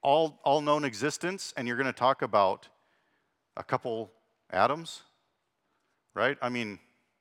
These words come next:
the math is probably staggering here if we're gonna talk about the known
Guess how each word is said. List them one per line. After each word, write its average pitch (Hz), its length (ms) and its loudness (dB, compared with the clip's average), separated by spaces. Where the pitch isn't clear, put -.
the 113 100 0
math 120 280 4
is 107 120 -8
probably 101 440 -2
staggering 98 500 -4
here 104 120 -2
if 95 80 -6
we're 104 80 -8
gonna 98 160 -8
talk 98 260 -2
about 92 300 -2
the 92 80 -8
known 90 380 -8